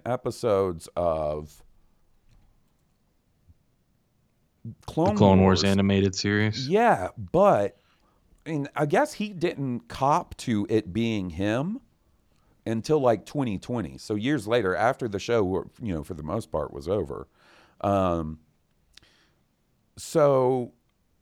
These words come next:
Speaker 1: like, I, I wonder what the deal is with that. Was it a matter of
Speaker 2: You think he was scared of stigma?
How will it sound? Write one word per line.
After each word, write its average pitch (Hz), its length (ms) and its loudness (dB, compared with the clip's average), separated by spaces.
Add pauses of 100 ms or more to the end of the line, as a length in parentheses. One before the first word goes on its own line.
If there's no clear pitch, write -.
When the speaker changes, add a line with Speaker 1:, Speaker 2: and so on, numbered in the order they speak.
(300)
Speaker 1:
like, 143 300 -2
I, 160 300 -4 (100)
I 147 140 -2
wonder 185 340 -2
what 175 220 -2
the 113 100 -4
deal 95 480 0
is 64 300 -10
with 69 180 -10
that. 64 320 -6
Was 127 260 4
it 151 120 0
a 139 40 2
matter 139 520 2
of 101 760 4 (920)
Speaker 2:
You 107 80 -6
think 104 240 2
he 107 140 6
was 101 180 6
scared 92 400 4
of 78 80 -2
stigma? 101 580 0